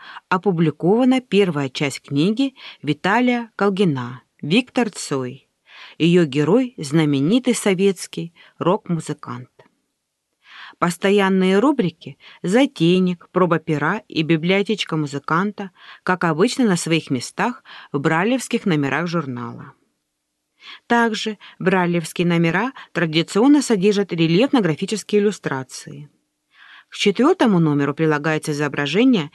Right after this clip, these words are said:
медали «Сто лет вос». Пятый номер содержит рельефно-графическую иллюстрацию «Памятник слепым слухачам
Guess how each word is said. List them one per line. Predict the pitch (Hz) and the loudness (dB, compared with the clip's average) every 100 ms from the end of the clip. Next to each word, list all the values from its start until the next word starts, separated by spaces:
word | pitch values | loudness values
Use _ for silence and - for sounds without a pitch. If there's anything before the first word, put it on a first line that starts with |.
| - - 151 | -18 -10 0
медали | 160 156 202 277 240 233 - _ | 2 2 2 2 -2 -4 -16 _
«Сто | - - 202 269 | -12 0 2 4
лет | 190 196 | 2 -2
вос». | 147 127 131 - - - _ _ _ _ _ _ _ - _ _ | -8 -10 -12 -14 -20 -20 _ _ _ _ _ _ _ -20 _ _
Пятый | 185 269 320 262 | 0 0 2 2
номер | 180 147 147 | 2 2 -2
содержит | - 151 135 190 220 226 - | -2 -4 0 -2 -2 -6 -2
рельефно-графическую | 165 165 196 262 240 175 160 180 165 - 151 | 0 2 2 0 0 0 -2 -4 -8 -6 -4
иллюстрацию | 139 127 - 120 123 - - - _ - - - _ | -4 -6 -8 -8 -8 -12 -16 -16 _ -20 -20 -20 _
«Памятник | 170 196 262 254 - 247 | 0 2 2 0 -2 -6
слепым | - 151 147 175 165 | -4 -2 0 2 0
слухачам | 143 - 127 - 185 226 254 | -2 -6 -6 -4 -2 0 -2